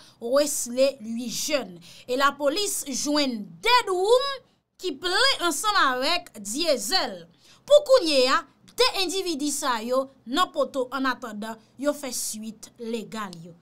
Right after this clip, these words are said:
Gade poste ti mesye yo. Lapolis fè travay yo, chofè, nèg yo, pou nou, paske g on seri de kay k ap boule. Fò fè nou fè yo tande larezon,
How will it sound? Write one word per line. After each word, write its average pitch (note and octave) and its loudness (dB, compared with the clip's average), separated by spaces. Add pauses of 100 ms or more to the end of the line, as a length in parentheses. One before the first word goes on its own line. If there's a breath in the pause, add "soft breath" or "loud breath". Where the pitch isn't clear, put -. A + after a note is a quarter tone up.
(220)
Gade E4+ 0
poste C4 -8
ti A3+ -16
mesye G3+ -14
yo. G3 -18 (320 soft breath)
Lapolis A3 -12 (500)
fè C#4 -10
travay G3+ -16
yo, - -20 (220)
chofè, - -6
nèg G3 -14
yo, F#3 -18
pou F#3+ -20
nou, - -20 (500)
paske G3+ -12
g - -20
on B3 -8
seri C4 -6
de A#3 -8
kay B3+ -10
k C4 -8
ap B3+ -10
boule. C#4+ -8
Fò C4 -10
fè C4+ -10
nou F#4 -4
fè E4+ -8
yo D4+ -2
tande C#4 -4
larezon, A3+ -6